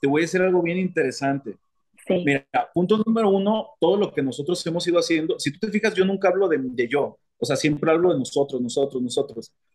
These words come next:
Speaker 1: porque
Speaker 2: Sí, lo
Speaker 1: realmente,
Speaker 2: noté.
Speaker 1: pues, somos todo, somos todo un equipo de trabajo. Entonces, eh, lo que muchas veces hay, no te imaginas la cantidad de dentistas que me escriben que quieren trabajar con nosotros.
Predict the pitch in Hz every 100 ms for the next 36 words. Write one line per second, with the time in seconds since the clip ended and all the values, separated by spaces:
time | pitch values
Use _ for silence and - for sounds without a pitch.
0 | _ - 135 143 139 160 175 170 143 135
1 | 147 - 147 156 156 _ _ _ _ _
2 | - 143 143 165 - 170 165 165 151 151
3 | 147 - - 165 175 110 - _ _ _
4 | _ 135 135 135 160 170 165 190 185 _
5 | _ _ _ 147 147 143 143 - _ _
6 | _ 143 147 147 151 147 143 _ _ _
7 | _ _ _ _ _ _ 156 156 185 226
8 | 202 208 208 214 - 160 175 196 165 _
9 | - 151 160 170 208 175 190 190 165 151
10 | 135 143 160 175 143 156 - - 131 -
11 | 143 160 151 135 147 139 117 113 135 127
12 | 151 151 113 - _